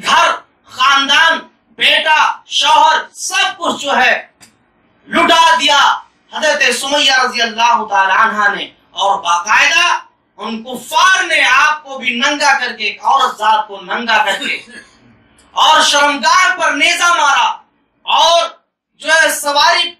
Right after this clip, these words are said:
کے اندر باندھ کر کے دو جسموں کو دو الگ الگ ڈھانچے بنا دیے گئے اور دو جسموں کو دو پارٹ کے اندر جدا کر دیا گیا۔ تو اس طرح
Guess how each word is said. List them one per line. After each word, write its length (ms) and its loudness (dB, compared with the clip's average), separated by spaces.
کے 100 -4
اندر 360 -2
باندھ 420 0
کر 160 -2
کے 220 -6
دو 320 -6
جسموں 420 -6
کو 200 -2
دو 240 -4
الگ 360 2
الگ 360 0
ڈھانچے 360 -2
بنا 340 2
دیے 180 -2
گئے 180 -4
اور 340 0
دو 520 -8
جسموں 380 -2
کو 140 -4
دو 180 -2
پارٹ 420 -2
کے 80 -4
اندر 220 -6
جدا 360 -4
کر 160 -2
دیا 220 -2
گیا۔ 380 -2
تو 60 -14
اس 280 0
طرح 180 0